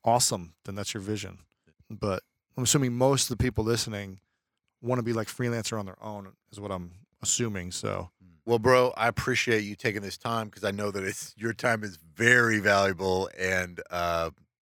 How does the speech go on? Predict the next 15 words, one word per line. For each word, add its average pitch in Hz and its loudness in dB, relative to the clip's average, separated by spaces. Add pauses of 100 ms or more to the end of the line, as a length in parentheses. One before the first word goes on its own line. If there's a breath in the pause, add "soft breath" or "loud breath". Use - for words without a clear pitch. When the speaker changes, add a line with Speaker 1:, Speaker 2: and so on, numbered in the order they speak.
Speaker 2:
you 95 -2
know, 87 -2
you're 87 -4
a 85 -2
huge 90 -6
inspiration 85 -8
to 85 -12
me, 87 -6
and 80 -8
I'm, 82 -12
I 76 -4
really 80 -4
appreciate 80 -8
you, 80 -10 (140)
uh, 78 -4